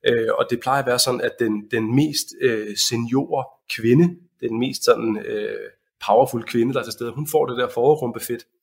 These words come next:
på en tallerken. Den sejeste mormor, hende med de fleste grå hår og mest power. Og, øh, og så, øh, og så den sejeste morfar, eller hvad man nu skal sige, øh, han får så den anden ende. Det er så, øh, forhovedet der. Øhm, og, øh,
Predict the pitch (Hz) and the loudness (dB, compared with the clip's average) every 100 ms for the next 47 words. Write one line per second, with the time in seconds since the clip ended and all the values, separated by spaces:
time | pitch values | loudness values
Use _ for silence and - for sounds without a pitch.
0 | _ _ - 113 117 113 110 127 135 - | _ _ -4 -2 2 2 2 0 -8 -20
1 | _ _ _ _ 131 120 139 156 160 131 | _ _ _ _ -2 0 2 0 0 0
2 | 113 110 107 143 160 131 147 156 151 123 | 0 -4 -2 0 0 -2 -4 -4 -4 -2
3 | 135 120 123 123 127 131 - 107 110 - | 2 4 4 2 -2 -4 0 2 2 -2
4 | - - _ _ _ - 120 113 110 107 | -14 -20 _ _ _ 4 8 8 4 0
5 | 104 104 101 104 123 135 131 123 117 110 | -4 -4 -6 -6 -4 0 2 2 0 -2
6 | - 127 120 120 123 123 123 120 120 110 | -2 -4 0 2 2 2 0 2 0 0
7 | 110 113 117 113 117 117 113 113 - - | -2 -4 -2 -6 -4 -4 -6 -10 -18 -20
8 | _ 113 104 98 98 101 123 139 131 120 | _ 4 6 6 4 2 2 2 2 4
9 | 113 110 110 95 123 120 117 110 107 110 | 4 2 2 0 -2 -2 0 0 0 -4
10 | - 110 117 113 104 101 113 - - _ | 0 4 4 2 -2 -2 -2 -4 -10 _
11 | _ _ _ _ _ - _ _ _ - | _ _ _ _ _ -20 _ _ _ -20
12 | _ 107 98 95 95 92 98 - _ _ | _ -2 0 0 -2 -4 -8 -18 _ _
13 | _ _ _ _ _ - 107 95 101 | _ _ _ _ _ 4 4 4 0